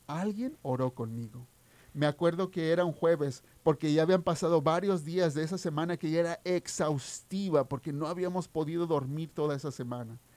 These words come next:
Pero desde ese día, ese día que oraron por mí y tomaron mi petición,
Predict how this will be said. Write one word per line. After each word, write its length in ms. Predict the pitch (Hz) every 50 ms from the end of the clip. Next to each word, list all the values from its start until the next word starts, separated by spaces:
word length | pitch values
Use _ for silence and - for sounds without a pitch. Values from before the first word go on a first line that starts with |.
| _ _ _ - _
Pero 240 | - 131 120 120 117
desde 380 | 117 120 117 123 117 123 135
ese 240 | 147 147 - 202 185
día, 340 | 139 131 120 120 110 113 139 - _ _ _ - - -
ese 300 | - 139 156 - 202 190
día 320 | 156 165 180 208 202 185
que 180 | - 180 156 143
oraron 520 | 131 135 131 131 135 156 175 202 208 190
por 180 | - 175 156 135
mí 300 | 135 147 175 214 240 247
y 40 | 190
tomaron 520 | - 151 131 131 127 127 131 131 127 123
mi 80 | 123 117
petición, 680 | - 117 113 - 123 - - 123 127 123 127 139